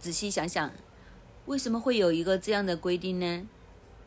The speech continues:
将这个新婚的时间看得这么重，因为神创造人的时候，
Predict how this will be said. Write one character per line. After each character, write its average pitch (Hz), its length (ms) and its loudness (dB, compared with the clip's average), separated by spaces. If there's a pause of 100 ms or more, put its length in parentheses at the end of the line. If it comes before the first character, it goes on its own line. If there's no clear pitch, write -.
(1040)
将 226 160 0
这 240 100 2
个 226 120 4
新 220 200 0
婚 220 120 -2
的 202 80 -2
时 170 160 -2
间 180 200 -2
看 196 160 -4
得 165 100 -2
这 170 100 -6
么 175 140 -4
重， 165 260 -4 (460)
因 277 120 -2
为 285 100 4
神 180 200 2
创 214 220 -4
造 202 140 6
人 160 160 0
的 175 100 0
时 170 160 -6
候， 175 260 -2